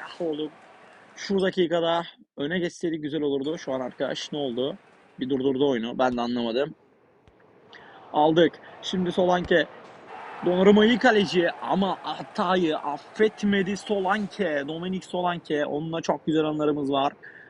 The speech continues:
Çok güzel anlarımız var hem de. Bu arada sezon pas belki indirimlerinin arkadaşlar siz de bekleyin. Ben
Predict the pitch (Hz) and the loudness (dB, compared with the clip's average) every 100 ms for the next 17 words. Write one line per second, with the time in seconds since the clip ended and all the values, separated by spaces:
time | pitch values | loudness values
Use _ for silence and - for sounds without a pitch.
0 | - _ _ _ - 143 139 139 123 135 | -20 _ _ _ -2 0 0 0 2 2
1 | 131 127 127 120 127 127 113 123 143 - | 2 -2 -2 0 2 2 4 4 4 0
2 | - - - - - - 139 170 175 165 | -16 -20 -20 -20 -20 -6 2 6 6 6
3 | 175 190 156 139 185 175 175 - 170 175 | 6 4 2 2 0 -2 -2 -2 0 2
4 | - 185 165 170 170 175 175 - 156 - | 0 -2 0 -2 -2 -4 -4 -2 -2 -2
5 | 147 - 160 165 160 - 180 165 190 147 | -4 -2 -2 0 0 0 -4 -2 -2 2
6 | 151 156 | 2 0